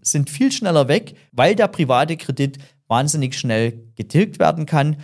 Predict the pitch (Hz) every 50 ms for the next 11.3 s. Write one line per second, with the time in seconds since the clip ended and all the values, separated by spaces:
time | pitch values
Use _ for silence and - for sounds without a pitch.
0 | - _ - 262 294 - 254 190 170 160 185 185 202 196 - 147 127 - - 185
1 | 190 196 185 165 147 131 139 147 147 - - - - - 120 110 - 156 151 190
2 | 185 - - 170 165 170 - 156 147 - - 123 117 120 127 135 135 - - -
3 | _ _ - 180 196 202 196 - 147 135 139 139 139 135 - 107 120 127 131 -
4 | - - _ _ _ - 113 113 110 110 110 110 101 104 - - 123 113 113 -
5 | - - - 180 175 202 202 - 196 175 - 107 120 113 120 135 120 113 - 113
6 | - - 98 92 - - - - _ _ _ - - 156 185 226 220 214 202 202
7 | 170 160 - - - - 120 117 113 110 - - 175 185 190 180 180 165 156 160
8 | 160 123 127 123 - - 160 - 208 - - - 117 117 - 113 110 113 120 127
9 | 117 123 113 110 113 110 120 117 117 117 - - 180 180 175 180 - _ _ _
10 | _ - - 262 233 240 123 117 - - 127 - - - 110 - - 143 139 135
11 | 131 110 - 113 -